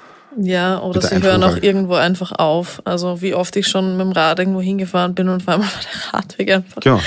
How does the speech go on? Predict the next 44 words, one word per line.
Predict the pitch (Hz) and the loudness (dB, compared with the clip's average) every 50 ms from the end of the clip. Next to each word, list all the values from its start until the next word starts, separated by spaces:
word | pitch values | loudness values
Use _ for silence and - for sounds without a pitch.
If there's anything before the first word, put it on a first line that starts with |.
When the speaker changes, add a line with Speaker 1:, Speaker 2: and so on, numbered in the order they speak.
| - - - - - | -4 -8 -10 -2 2
Speaker 1:
aus. | - 196 196 214 214 214 208 - - - | 4 6 6 6 6 6 4 2 2 2
Speaker 2:
Genau, | - - 110 | 4 4 4
manchmal | 90 98 120 131 139 117 | 4 6 6 6 6 6
steht | - 127 113 | 6 4 4
sogar | - 123 120 117 | 4 4 4 4
da | 117 113 117 | 4 4 2
Radwegende | 101 90 90 98 - - 175 - 85 95 214 208 92 87 92 | 2 2 0 2 4 2 2 2 2 2 2 2 0 0 -2
und | 95 92 90 | -2 -2 -2
dann | 98 95 - - | -2 -4 -4 -4
bist | - - - - | -4 -4 -2 -2
du | - | -2
auf | 85 | -2
einer | 107 98 | 0 -2
vierspurigen | 92 - - 107 107 - - 92 98 101 107 104 | 0 2 2 2 2 2 0 0 2 2 2 0
Straße, | - - 73 71 101 - - 85 82 | 0 -2 -2 -2 -2 -4 -4 -4 -4
ja, | 87 95 | -4 -2
und | 104 | 2
Speaker 1:
Ja. | 110 104 104 104 | 4 4 4 4
Speaker 2:
du | 98 | 4
denkst | 98 92 90 - | 2 0 -2 0
dir, | - 98 90 | 0 0 0
"Aha, | 90 98 87 98 104 113 113 110 98 - | 0 -2 -2 -2 -2 -2 -2 -4 -6 -2
kein | - 104 98 95 | 0 2 2 2
Mensch | 98 104 110 - - - - - _ _ _ - - | 2 2 0 -2 -4 -8 -12 -20 _ _ _ -14 -6
achtet | - - - - - 92 | -4 -4 0 0 2 2
auf | 95 90 - | 2 2 0
mich | 92 87 85 85 | 0 -2 -2 -4
hier", | - - 82 80 | -4 -6 -6 -6
ja. | 82 95 95 - - - 208 | -6 -8 -8 -10 -2 2 4
Speaker 1:
Ja. | 202 196 190 190 190 185 - - | 4 4 4 2 0 -4 -4 0
Speaker 2:
Ist | - 110 - | 2 2 4
ein, | 113 - | 4 2
ist, | - 107 - - - | 0 -2 -6 -6 -6
ist | - 90 - - | -6 -6 -4 -4
ein | 90 87 | -4 -6
Problem, | - - - - 64 65 73 | -6 -8 -8 -10 -10 -10 -10
ja. | 87 90 | -10 -12
Das | - - - | -12 -14 -10
bleibt | - 62 57 - - | -8 -6 -6 -6 -8
doch | - 76 - - - - _ _ _ _ - - | -10 -10 -10 -14 -20 -20 _ _ _ _ -14 -10
ein | - 175 | -10 -6
großes | - - - - - - | -6 -6 -6 -6 -8 -12
Problem, | - - - - - - 60 64 | -14 -16 -14 -12 -12 -12 -10 -10
ja. | 98 107 | -10 -10